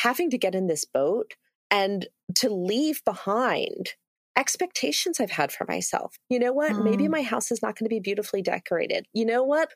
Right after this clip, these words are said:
Speaker 1: Maybe I'm gonna look schlumpy when I leave the house, which, by the way, I do. Maybe
Speaker 2: Mm.
Speaker 1: I'm going to, like, not have my hair done, or maybe, like, we're not gonna plan that summer vacation.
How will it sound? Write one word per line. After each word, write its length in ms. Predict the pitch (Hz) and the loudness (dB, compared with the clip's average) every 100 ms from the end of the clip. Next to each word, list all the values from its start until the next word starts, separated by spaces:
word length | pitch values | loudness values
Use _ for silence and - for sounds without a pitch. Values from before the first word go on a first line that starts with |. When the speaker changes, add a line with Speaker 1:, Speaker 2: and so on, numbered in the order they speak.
| - | 0
Speaker 1:
Maybe 360 | 233 285 320 - | 2 2 0 0
I'm 120 | 233 | 2
gonna 140 | 269 240 | 2 2
look 160 | 190 | 0
schlumpy 640 | - - 180 185 185 160 180 | 0 0 0 0 0 -2 -2
when 120 | - | 0
I 100 | 170 | 2
leave 180 | 170 170 | 2 0
the 60 | 165 | 0
house, 300 | 165 - - | 0 -2 0
which, 160 | 170 - | -4 -2
by 120 | 160 151 | 0 2
the 100 | 160 | 2
way, 120 | - | 0
I 100 | - | 0
do. 280 | 185 - - - - - | -2 -4 -4 -12 -14 -4
Maybe 440 | 226 220 247 277 330 | 0 2 0 2 4
Speaker 2:
Mm. 240 | 330 302 | 4 4
Speaker 1:
I'm 180 | 226 226 | 2 0
going 460 | 220 220 220 226 226 - | 0 2 2 2 0 0
to, 400 | 233 220 214 214 - | 2 2 2 0 0
like, 240 | 208 202 | 0 0
not 360 | 202 196 226 233 | 0 2 2 2
have 200 | 226 233 | 2 2
my 160 | 226 220 | 2 2
hair 220 | 214 202 | 2 2
done, 260 | 202 196 | 2 2
or 80 | 196 | 2
maybe, 580 | 180 190 220 247 240 240 226 | 2 0 0 2 2 2 2
like, 300 | 202 190 185 - - - _ - | 2 2 0 -10 -16 -16 _ 0
we're 140 | 214 | 0
not 240 | 202 208 | 2 0
gonna 340 | - 240 220 190 | 2 0 2 0
plan 400 | - 208 220 220 | -2 -2 0 0
that 220 | 208 190 | 0 0
summer 320 | - 185 190 | 0 -2 -2
vacation. 960 | 175 175 - 190 196 196 165 151 151 | 0 0 -2 -2 -2 0 0 0 -2